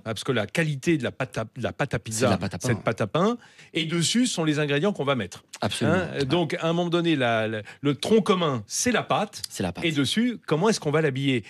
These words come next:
Speaker 1: Et évidemment, euh, lorsqu'on a de mauvaises pizzas, on a des ingrédients horribles,
Speaker 2: Hmm.
Speaker 1: alors que maintenant,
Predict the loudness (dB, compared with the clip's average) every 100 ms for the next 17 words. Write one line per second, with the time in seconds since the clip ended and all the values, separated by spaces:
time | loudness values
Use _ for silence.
0 | -18 -6 0 2 2 2 0 2 2 2
1 | 2 2 0 0 -2 -2 -2 0 2 2
2 | 2 2 -2 -2 -2 0 -2 -4 -6 -6
3 | -6 0 2 2 0 -4 -8 -12 -14 -2
4 | 0 0 0 0 -2 0 2 2